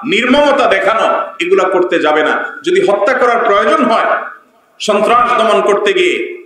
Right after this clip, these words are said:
শান্তি প্রতিষ্ঠা করতে গিয়ে, আল্লাহর বিধানকে প্রতিষ্ঠা করতে গিয়ে,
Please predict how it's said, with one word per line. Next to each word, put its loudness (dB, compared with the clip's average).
শান্তি -2
প্রতিষ্ঠা 0
করতে 0
গিয়ে, -2
আল্লাহর 0
বিধানকে 0
প্রতিষ্ঠা 0
করতে 0
গিয়ে, -2